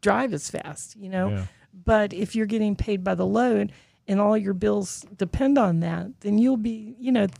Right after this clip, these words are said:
Speaker 1: you'll be wanting to drive a little faster.
Speaker 2: Yeah, and these, these, these big vehicles, they can't stop.
Speaker 1: They cannot stop.
Speaker 2: Especially if they're full of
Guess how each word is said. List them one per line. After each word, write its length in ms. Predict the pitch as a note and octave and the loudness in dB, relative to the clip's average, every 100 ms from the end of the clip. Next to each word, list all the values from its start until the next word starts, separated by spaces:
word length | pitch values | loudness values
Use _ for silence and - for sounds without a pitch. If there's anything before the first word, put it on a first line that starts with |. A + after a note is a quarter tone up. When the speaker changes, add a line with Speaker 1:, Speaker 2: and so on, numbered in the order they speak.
| - | -18
Speaker 1:
you'll 140 | G3+ A#3+ | -16 -14
be 120 | C#4 | -8
wanting 360 | B3 B3+ B3 A3 | 0 2 4 2
to 60 | |
drive 280 | G3 B3 C4+ | 2 0 0
a 40 | G#3 | 0
little 180 | A3 | -2
faster. 520 | A3+ C4 C#4+ - - - _ _ _ _ | -4 -10 -12 -14 -20 -20 _ _ _ _
Speaker 2:
Yeah, 520 | G#2 G#2+ A#2+ G#2+ G2 A#2+ | -4 0 0 0 -2 -2
and 160 | B2 | 0
these, 160 | C#3 - | 0 -2
these, 480 | B2 A2+ B2+ B2+ - - | -12 -6 -2 -2 -6 -12
these 320 | C#3 A#2 G#2+ | -8 -6 -6
big 460 | G#2 F#2+ A#2+ A#2 G#2+ - - | -8 -4 0 0 -4 -14 -12
vehicles, 420 | A2 C3 A#2 G2+ | -2 0 0 0
they 140 | A2+ | -2
can't 260 | - E3+ B2 | -2 -4 -4
stop. 400 | - A2 B2 - _ - | -6 -2 -4 -4 _ -10
Speaker 1:
They 100 | F3+ | -10
cannot 480 | - G3+ F#3+ G#3 G#3+ | -4 -2 -2 -2 -6
stop. 440 | - - F3+ - - | -10 -8 -8 -8 -14
Speaker 2:
Especially 360 | - - B2 C3 | -10 -2 0 0
if 60 | G#2+ | -2
they're 220 | G2+ F#2+ - | -4 -4 -10
full 340 | - - A2+ G#2+ | -14 -4 -2 0
of 200 | G2 | -4